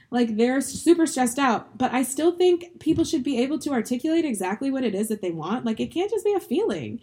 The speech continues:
You don't have the right to determine who lives next to you. But honestly, they probably think that because, like I said in the last episode, Trump was telling people that you should have the right to, they didn't ask you when they let all these Somalians move here, "You like Ethiopian food better.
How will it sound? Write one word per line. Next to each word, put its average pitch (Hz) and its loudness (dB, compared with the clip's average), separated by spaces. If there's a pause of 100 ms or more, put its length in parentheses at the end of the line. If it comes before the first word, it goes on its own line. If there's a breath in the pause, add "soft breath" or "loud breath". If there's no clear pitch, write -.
(400 loud breath)
You 302 4
don't 381 4
have 359 0
the 370 4
right 302 0
to 285 -2
determine 240 2
who 233 4
lives 220 2
next 190 -4
to 202 -6
you. 165 0 (300 soft breath)
But 285 0
honestly, 349 4
they 320 2
probably 320 0
think 349 0
that 277 -2
because, 269 -2
like 262 -2
I 285 0
said 285 -2
in 240 0
the 233 2
last 269 0 (140)
episode, 214 0 (480 soft breath)
Trump 330 2
was 349 4
telling 349 6
people 359 8
that 262 4
you 339 10
should 392 4
have 330 6
the 320 0
right 302 2
to, 254 -4
they 285 4
didn't 415 6
ask 349 4
you 339 8
when 330 4
they 311 0
let 311 2
all 302 -2
these 330 4
Somalians 294 2
move 302 0
here, 359 4 (420 soft breath)
"You 403 8
like 392 6
Ethiopian 403 6
food 381 4
better. 339 6